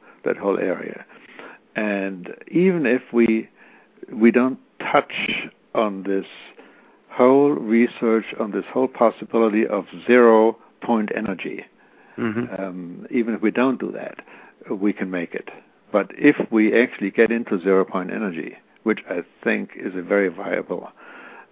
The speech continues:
Speaker 1: um, um, piece of research that, that, that, that, uh, deserves a lot of, a lot of funding and all of that. So if we do that, you know, then, then, um, our, our future is, is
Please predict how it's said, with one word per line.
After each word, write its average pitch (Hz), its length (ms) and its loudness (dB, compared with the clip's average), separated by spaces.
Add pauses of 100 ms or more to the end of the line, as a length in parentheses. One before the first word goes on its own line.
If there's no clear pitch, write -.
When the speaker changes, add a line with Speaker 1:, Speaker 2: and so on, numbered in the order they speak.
(140)
Speaker 1:
um, 92 600 -4
um, - 580 -20 (380)
piece 113 180 4
of 98 120 -4
research 98 420 0
that, 95 140 -4 (160)
that, - 120 -6 (140)
that, - 240 -2
that, - 160 -14 (260)
uh, 131 180 -12 (760)
deserves 113 440 2
a 107 60 0
lot 98 220 -2
of, 98 100 -4 (300)
a - 20 -6
lot 98 220 -8
of 95 100 -10 (140)
funding 98 440 -6
and 90 120 -18
all 90 180 -12
of 87 80 -14
that. 101 220 -8 (400)
So 127 80 8
if 117 160 4
we 117 60 0
do 113 120 0
that, 113 340 0
you 113 120 -10
know, 98 320 -10 (200)
then, 95 360 -10
then, 90 260 -8 (360)
um, 98 440 -10 (640)
our, 98 460 -6
our 104 300 -4
future 127 340 -4 (100)
is, 92 80 -12 (240)
is 98 140 -8